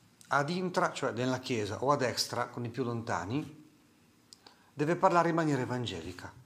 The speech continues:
Cioè le sue parole e il suo modo di fare, il suo annuncio esplicito e i suoi gesti più comuni devono avere il timbro della buona notizia.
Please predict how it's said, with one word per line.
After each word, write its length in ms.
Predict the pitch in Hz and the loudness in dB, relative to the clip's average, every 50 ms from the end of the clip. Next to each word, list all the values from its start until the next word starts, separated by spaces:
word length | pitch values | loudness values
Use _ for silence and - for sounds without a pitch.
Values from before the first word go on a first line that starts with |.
| _ _ _ _ _ _ _ _ _ _ _ _ _ _ - - - - | _ _ _ _ _ _ _ _ _ _ _ _ _ _ -20 -20 -18 -10
Cioè 140 | - - 160 | -4 0 0
le 100 | 175 165 | 2 2
sue 160 | - - 180 | 2 0 -2
parole 640 | - - 170 170 165 156 151 143 123 120 127 139 - | 0 2 2 4 6 6 4 4 2 0 -2 -4 -4
e 100 | - 147 | -6 -4
il 60 | 139 120 | 0 2
suo 220 | - - 156 147 | 2 2 2 0
modo 340 | 147 156 156 160 147 147 143 | 2 2 2 2 2 2 0
di 120 | 123 135 127 | -2 -2 -4
fare, 600 | - - 117 110 110 110 117 139 156 160 156 - - - - _ _ _ _ _ _ _ _ _ _ _ _ _ _ _ _ _ _ _ _ _ _ _ _ _ _ _ _ _ _ _ _ _ _ _ | -2 0 0 0 0 0 -2 -4 -4 -6 -8 -14 -20 -20 -20 _ _ _ _ _ _ _ _ _ _ _ _ _ _ _ _ _ _ _ _ _ _ _ _ _ _ _ _ _ _ _ _ _ _ _
il 80 | 123 | -8
suo 160 | - - 143 | -4 -2 0
annuncio 360 | 139 147 151 160 160 156 160 143 | 2 2 2 2 2 2 0 0
esplicito 840 | - - - - 135 135 131 135 - - - - 98 90 - - - - - - - - | 0 -2 -2 -2 -2 0 0 -2 -4 -6 -6 -8 -8 -8 -8 -14 -20 -20 -20 -20 -20 -8
e 100 | - 123 | -6 -4
i 40 | 123 | -4
suoi 240 | - - 139 135 120 | 0 0 0 0 2
gesti 420 | 110 131 135 131 - - - 120 | 2 2 2 2 0 0 -4 -6
più 320 | - - - - - 127 - | -6 -8 -12 -10 -10 -10 -6
comuni 680 | - 131 120 117 104 98 101 123 151 175 - - - - - - - _ _ _ _ _ _ _ _ _ _ _ _ _ _ _ _ _ _ _ _ _ _ | -4 -4 -2 -2 -4 -4 -4 -4 -4 -6 -8 -14 -20 -20 -20 -20 -20 _ _ _ _ _ _ _ _ _ _ _ _ _ _ _ _ _ _ _ _ _ _
devono 420 | _ 120 123 147 135 156 151 147 | _ -2 -2 0 0 2 2 2
avere 380 | 147 127 123 139 143 139 147 147 - | 2 2 2 0 0 0 0 -2 -2
il 220 | 151 143 139 - - | -4 -6 -6 -6 -6
timbro 400 | - 156 160 165 156 156 160 143 | -4 -2 -2 -2 0 0 0 0
della 220 | 139 135 131 127 | 2 0 0 0
buona 240 | 113 107 113 113 113 | 0 0 -2 -2 -2
notizia. 600 | 110 113 104 107 - - - - - - 95 - | -2 -4 -6 -8 -10 -12 -12 -12 -14 -14 -14 -16